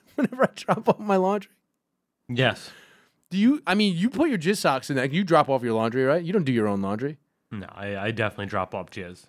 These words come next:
Speaker 2: I
Speaker 1: Ye-,
Speaker 2: mean, like,
Speaker 1: <laughs>
Speaker 2: I factor that in. I'm like, no, 'cause it's
Speaker 1: Yeah,
Speaker 2: like
Speaker 1: I tip. They put a tip jar out, and I'm like, "I should probably tip. There's definitely jizz in there."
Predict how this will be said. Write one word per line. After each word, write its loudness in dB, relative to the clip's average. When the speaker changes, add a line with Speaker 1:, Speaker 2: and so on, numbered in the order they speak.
Speaker 2:
I 0
Speaker 1:
Ye-, 2
Speaker 2:
mean, 2
like, 2
Speaker 1:
<laughs> -
Speaker 2:
I 2
factor 0
that 2
in. 0
I'm 0
like, 2
no, 4
'cause -2
it's -4
Speaker 1:
Yeah, 6
Speaker 2:
like 4
Speaker 1:
I 2
tip. 0
They 2
put 4
a 2
tip -2
jar 4
out, 4
and -2
I'm -4
like, 0
"I 0
should 0
probably 4
tip. 0
There's 0
definitely 4
jizz 0
in -8
there." 0